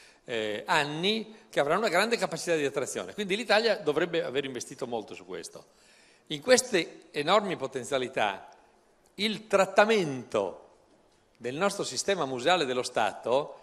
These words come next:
è un trattamento, eh, come dire, è una, stata una gestione, non è colpa dei, di chi ha gestito, quindi non c'è nessuna volontà penalizzatrice, colpa delle regole,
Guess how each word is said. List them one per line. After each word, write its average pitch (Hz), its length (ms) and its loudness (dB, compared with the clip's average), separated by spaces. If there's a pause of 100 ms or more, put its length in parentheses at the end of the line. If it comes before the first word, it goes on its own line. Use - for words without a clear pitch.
(260)
è 202 160 -4
un 180 140 -2
trattamento, 151 1000 -2
eh, 92 720 -10
come 107 160 -12
dire, 120 200 -4
è 120 40 -4
una, 117 280 -6
stata - 260 -6
una 117 140 -6
gestione, 175 460 -2
non 120 160 -6
è 151 40 0
colpa 131 320 0
dei, 110 180 -4 (200)
di 110 140 -14
chi 127 180 -6
ha 120 80 0
gestito, 107 720 -12 (280)
quindi 120 200 -6
non 120 120 -4
c'è 135 140 -6
nessuna 131 260 -6
volontà 117 320 -2
penalizzatrice, 113 760 -6
colpa 120 260 -4
delle 123 180 -2
regole, 151 500 2